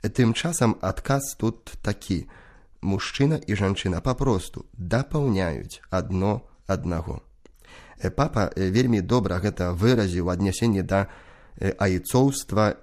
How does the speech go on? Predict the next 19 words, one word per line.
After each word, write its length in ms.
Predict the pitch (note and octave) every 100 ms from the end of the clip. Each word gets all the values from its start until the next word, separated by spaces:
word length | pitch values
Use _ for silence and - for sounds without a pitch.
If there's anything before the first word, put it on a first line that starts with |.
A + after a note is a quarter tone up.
| -
і 120 | G2+
мацярынства. 720 | F#2+ - G#2 G#2 F2 - D2 - - - - _ - - - - A2+
Кажа 220 | - F#2 F2+
наступнае: 580 | F2 - A2 G2+ F#2+ - - - -
«Мацярынства 1000 | G2+ A2 - D#3 B2 D#2+ - F2+ G2+ D3+ - - - - - -
рэалізуецца 880 | - G#2 G#2+ G2 F#2+ F#2+ D#3 D3 -
з 40 | A2
дапамогай 520 | G2+ G2 A#2+ C3+ B2 -
айцоўства, 920 | A#2+ B2+ - C3+ G2 - - - - - - - -
а 280 | - F#2 F#2 -
айцоўства 680 | G#2 G#2+ F2+ E2 - G2
з 40 | G#2
дапамогай 440 | G2 A2+ G#2 G#2+
мацярынства 720 | F#2+ F2+ E2 F2+ F2+ - D#3 - - -
як 360 | G#2+ G#2+ -
плод 420 | - G#2 C#3 D#3 G2
гэтай 400 | A#2 - A#2 -
жыццядзейнай 1040 | F2+ G#2 - - F#2 F#2 A#2+ A#2+ A2+ A2+
дваістасці, 1120 | F#2+ F2 G2+ A2 B2 - - - - - F#2